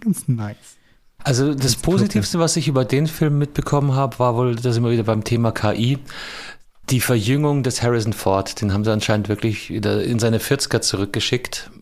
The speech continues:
Speaker 2: mittels Computertechnologie und das ist wohl bahnbrechend und noch nie in, in, in dieser Güte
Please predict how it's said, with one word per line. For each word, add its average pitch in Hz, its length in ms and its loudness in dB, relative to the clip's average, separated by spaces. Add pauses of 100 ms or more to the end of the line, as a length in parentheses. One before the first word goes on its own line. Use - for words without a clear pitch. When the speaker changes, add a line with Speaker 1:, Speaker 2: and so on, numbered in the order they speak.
(100)
Speaker 2:
mittels 110 640 0
Computertechnologie 110 1160 0
und 104 260 -2
das - 320 -2 (180)
ist - 280 -6
wohl 113 100 2
bahnbrechend 98 800 -2
und 101 180 0
noch 104 220 -2
nie 107 240 2
in, 101 400 0
in, 95 320 -4
in 107 360 -2
dieser 110 240 0
Güte 110 480 0